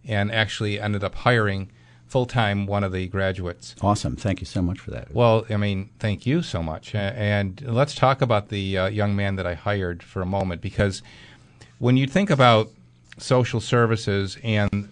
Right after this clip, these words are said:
Speaker 1: the dependency that people have on it, sometimes they get caught on that treadmill,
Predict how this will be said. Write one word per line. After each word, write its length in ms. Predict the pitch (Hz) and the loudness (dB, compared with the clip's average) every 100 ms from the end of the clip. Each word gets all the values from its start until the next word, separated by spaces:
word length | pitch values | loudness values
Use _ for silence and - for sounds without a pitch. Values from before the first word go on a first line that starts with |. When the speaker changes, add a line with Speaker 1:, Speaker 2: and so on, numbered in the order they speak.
| 123 | -6
Speaker 1:
the 160 | 101 | -4
dependency 640 | 95 101 - 123 117 - 104 | -4 -2 0 2 2 -2 -2
that 140 | 95 | -2
people 260 | 120 101 90 | -4 -4 -2
have 320 | 110 107 98 | 2 2 2
on 160 | 90 | 0
it, 100 | 92 | -2
sometimes 560 | - 143 147 123 113 104 | 0 0 2 2 2 0
they 80 | 101 | -2
get 220 | 101 - | -2 -6
caught 420 | - 104 101 98 | 0 2 2 0
on 200 | 104 98 | -2 0
that 180 | 95 - | -2 -2
treadmill, 560 | - 107 98 92 90 | 0 0 0 0 -2